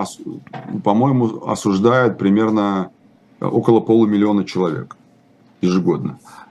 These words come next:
Э, и если мы возьмём там, например, десять лет, то судимость получили, а, примерно, ну, пять миллионов человек, да? Соответственно, а, за пятнадцать лет это может быть там около семи миллионов человек.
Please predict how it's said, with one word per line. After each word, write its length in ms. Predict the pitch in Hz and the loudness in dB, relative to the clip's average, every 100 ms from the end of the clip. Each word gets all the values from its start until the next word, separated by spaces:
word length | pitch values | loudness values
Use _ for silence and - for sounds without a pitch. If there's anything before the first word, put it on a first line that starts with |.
| - | -4
Э, 160 | - 95 | 2 2
и 640 | 98 113 117 120 117 117 | 4 2 4 4 4 4
если 360 | 113 104 120 123 | 2 2 4 4
мы 140 | 123 117 | 4 4
возьмём 420 | 113 117 117 101 | 2 4 2 2
там, 400 | 104 101 95 95 | 0 2 2 2
например, 460 | 95 95 101 98 92 - | 0 0 2 0 -2 -8
десять 520 | 92 98 107 110 151 | -4 -2 -2 -2 2
лет, 280 | 202 202 - | 2 0 0
то 380 | 110 110 107 | 2 4 2
судимость 540 | 101 107 123 156 113 - | 0 -2 0 0 -2 -2
получили, 640 | 101 98 - 123 107 98 - _ _ _ | -2 0 0 2 2 0 -6 _ _ _
а, 180 | 92 87 | -4 -4
примерно, 800 | - 95 110 107 107 98 92 - _ - | 0 2 2 2 0 0 -4 -6 _ -8
ну, 340 | 85 78 - - | -4 -4 -4 -2
пять 220 | 113 - | 0 2
миллионов 340 | 90 95 90 | 2 2 0
человек, 400 | - 80 76 - - | -2 -4 -4 -8 -2
да? 280 | 113 147 135 _ _ _ _ _ _ | 0 0 -4 _ _ _ _ _ _
Соответственно, 880 | - 104 95 123 120 107 101 95 90 - _ | 0 2 4 2 2 2 2 0 -2 -8 _
а, 280 | 87 90 87 | -6 -2 0
за 140 | 90 101 | 0 0
пятнадцать 500 | 117 147 185 180 - | 0 2 0 0 0
лет 240 | 101 80 | 2 2
это 160 | 104 110 | 0 0
может 240 | 113 98 | 0 0
быть 180 | 95 98 | -2 -2
там 160 | 87 92 | 0 0
около 200 | 101 92 | 0 0
семи 300 | - 101 90 | 0 2 2
миллионов 420 | 82 76 80 - | 0 -4 -6 -8
человек. 360 | - 87 - | -6 -6 -6